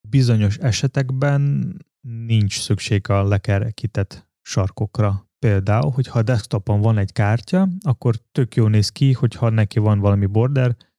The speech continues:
rádiusz, és, ö, viszont a mobil nézetben, hogyha ez a kártya teljes széles lesz, akkor ott a border rádiusz már nem annyira jó néz ki, és mintha, ilyenkor mintha valami,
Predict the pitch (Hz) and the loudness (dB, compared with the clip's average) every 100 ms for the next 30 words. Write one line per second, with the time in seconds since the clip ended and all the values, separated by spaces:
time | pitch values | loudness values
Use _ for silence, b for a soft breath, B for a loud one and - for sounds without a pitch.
0 | _ 110 110 107 110 104 104 - 147 107 | _ -2 0 2 2 2 0 -4 -2 2
1 | 101 98 - - 101 98 101 - _ 131 | 2 2 -2 0 0 0 -4 -10 _ 0
2 | 120 123 110 127 123 117 113 117 110 117 | 2 0 0 0 2 2 2 4 4 2
3 | 113 123 127 127 _ _ 117 - 117 117 | 0 0 0 -2 _ _ -4 0 0 2
4 | 113 110 117 113 - 110 - 113 107 101 | 2 0 -2 -2 -2 -2 2 2 2 0
5 | - 107 101 92 - 110 139 - - _ | 0 0 0 -2 0 0 0 -4 -14 _
6 | - 120 - - 127 120 120 120 - - | -4 -4 -6 -2 2 4 2 0 -4 0
7 | 113 - _ - - - _ - 107 113 | 0 -2 _ -16 -16 -18 _ -10 0 2
8 | 110 107 107 107 110 110 104 104 101 - | 2 2 2 4 2 2 2 2 0 0
9 | 120 107 107 101 101 101 101 101 101 104 | 2 4 4 4 2 4 2 4 4 2
10 | 101 101 98 - - 104 104 - _ 165 | 2 0 0 -2 -4 -2 -2 -6 _ -6
11 | 110 - - 107 - - 110 107 107 - | -4 -4 0 0 0 -2 0 0 -2 -8
12 | _ 135 110 107 113 110 101 - 107 104 | _ 2 2 2 0 2 0 0 2 2
13 | 104 104 101 101 101 | 2 0 0 0 0